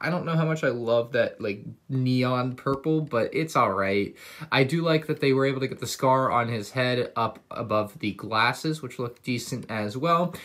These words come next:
And the hairpiece, while I think that hair is really ugly, is pretty damn accurate to what Harry looked like in the first couple of years of the Harry Potter movies.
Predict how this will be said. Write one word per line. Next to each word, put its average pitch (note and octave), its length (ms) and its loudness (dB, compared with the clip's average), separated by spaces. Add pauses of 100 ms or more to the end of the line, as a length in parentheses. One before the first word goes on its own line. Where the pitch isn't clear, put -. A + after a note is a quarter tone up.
(180)
And G#3 160 2
the F3+ 60 4
hairpiece, F3 460 2
while D3+ 120 0
I B2+ 80 2
think C#3 240 -2
that A#2+ 200 -2
hair C#3 300 0
is A2+ 280 -6
really C3 300 0
ugly, C3+ 400 0
is C3 160 -2
pretty G3+ 380 -4
damn D3 360 0
accurate C#3 400 0
to C3 80 -6
what B2+ 180 0
Harry B2+ 320 0
looked A#2+ 260 -6
like A#2+ 220 -2
in A2 60 -8
the G#2+ 60 -10
first A2+ 280 -4
couple A#2 240 -2
of G#2 80 -4
years G#2+ 280 -4
of G#2 160 -6
the G2+ 260 -4 (240)
Harry A2+ 200 2
Potter G#2+ 300 0
movies. F2+ 640 -6